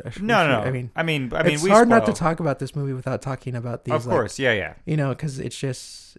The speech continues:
Speaker 1: it, that's what this movie is. It's just them,
Speaker 2: Yeah,
Speaker 1: like,
Speaker 2: yeah, for sure.
Speaker 1: like, you
Speaker 2: It,
Speaker 1: know,
Speaker 2: I
Speaker 1: this
Speaker 2: wouldn't consider that a spoiler, really.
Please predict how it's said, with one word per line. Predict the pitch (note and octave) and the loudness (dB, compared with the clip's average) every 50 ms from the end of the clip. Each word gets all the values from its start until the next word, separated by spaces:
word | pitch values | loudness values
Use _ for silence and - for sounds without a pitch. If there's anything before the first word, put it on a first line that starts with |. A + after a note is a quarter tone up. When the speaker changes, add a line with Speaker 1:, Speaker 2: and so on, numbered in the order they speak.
| _ _ _ | _ _ _
Speaker 1:
it, | - D#3 D3+ | -2 0 2
that's | - D#3 E3 D#3+ - E3 | 2 0 0 0 -2 -2
what | D#3 D3+ | -2 0
this | - C#3+ C3+ | 0 0 2
movie | D3+ D3+ C#3 B2 B2+ D3 | 2 2 2 2 2 2
is. | D#3 C#3 B2+ | 2 2 0
It's | B2+ B2 - - | -2 -4 -4 -4
just | C#3 C#3 E3 | -4 -4 -4
them, | F#3 F3+ C3 G3 D3+ D3+ | -6 -8 -6 -2 2 4
Speaker 2:
Yeah, | D#3 - D3 | 4 6 6
Speaker 1:
like, | B2+ - - | 4 4 2
Speaker 2:
yeah, | F#2+ E2 - - - | 0 -2 -6 -8 -8
for | - C3+ | -6 -6
sure. | - - D#3+ C#3+ A#2 F#2 E2 - - - | -4 -4 -2 -2 -2 -2 -4 -8 -8 -4
Speaker 1:
like, | - - D#3 - - - _ _ | -2 -2 -2 -4 -8 -18 _ _
you | - F#3 | -2 0
Speaker 2:
It, | E3 | 2
Speaker 1:
know, | D3 C#3+ E3 | 2 4 4
Speaker 2:
I | F#3 | 4
Speaker 1:
this | G3+ G3 | 4 4
Speaker 2:
wouldn't | G3 D#3+ C3+ | 2 0 -2
consider | - - B2+ D3 D3 A#2 - D#3 D3+ C#3 | -2 -2 -2 -2 -2 -2 -2 -2 0 0
that | B2 A#2+ G2+ | 0 0 -2
a | G2 | -2
spoiler, | - - - - C#3 D3 D3 C3+ A#2 G2+ | -6 -6 -4 -2 0 0 0 0 -2 -2
really. | F#2+ A2 C3 C#3 A#2 G2 F#2 F#2 G2+ | -2 -2 -2 -2 -2 -2 -4 -6 -8